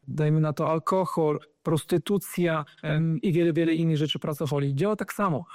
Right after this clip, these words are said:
Układ nagrody jest rozbudowany bardzo mocno, e, intensywny skok i intensywny,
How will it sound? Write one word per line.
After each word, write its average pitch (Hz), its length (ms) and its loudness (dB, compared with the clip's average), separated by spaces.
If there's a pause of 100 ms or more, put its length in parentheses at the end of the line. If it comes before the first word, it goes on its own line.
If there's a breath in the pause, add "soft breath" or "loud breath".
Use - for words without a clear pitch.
(140 loud breath)
Układ 175 280 2
nagrody 156 360 2
jest 160 180 2
rozbudowany 151 720 0
bardzo 147 280 -2
mocno, 180 420 -2 (280 loud breath)
e, 185 120 -2
intensywny 180 680 2
skok 170 360 -2 (160)
i 175 60 0
intensywny, 143 680 2